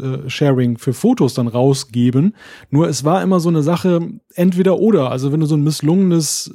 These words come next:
Speaker 2: Live-Foto hattest, dann hat man das eher nochmal komplett rausgenommen, dass man gesagt hat, „Ach komm, das muss jetzt keiner sehen,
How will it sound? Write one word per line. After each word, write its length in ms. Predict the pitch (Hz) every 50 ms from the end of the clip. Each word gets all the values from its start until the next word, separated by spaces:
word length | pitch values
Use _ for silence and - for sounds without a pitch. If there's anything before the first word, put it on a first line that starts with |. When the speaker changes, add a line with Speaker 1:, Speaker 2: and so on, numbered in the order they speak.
| - -
Speaker 2:
Live-Foto 800 | 139 143 143 127 151 190 185 - - - 190 196 - 202 180 165
hattest, 460 | 165 170 - 190 196 202 - - - _ - - - - - -
dann 160 | - 135 127
hat 100 | 160 147
man 120 | 170 156
das 120 | 151 143 139
eher 220 | - 151 170 175
nochmal 400 | 175 170 160 170 156 151 151 143
komplett 440 | - - 147 135 - 151 185 - 151
rausgenommen, 600 | 135 135 147 139 - - 139 131 131 131 131 135
dass 140 | 147 139 -
man 80 | 143 135
gesagt 240 | 135 139 139 135 143
hat, 60 | 139
„Ach 100 | 123 -
komm, 340 | - - 151 147 139 131 123
das 180 | 135 135 131 147
muss 240 | 147 147 151 147 -
jetzt 160 | 147 135 -
keiner 320 | - 151 147 147 143 139
sehen, 400 | 127 120 135 147 160 160 151 131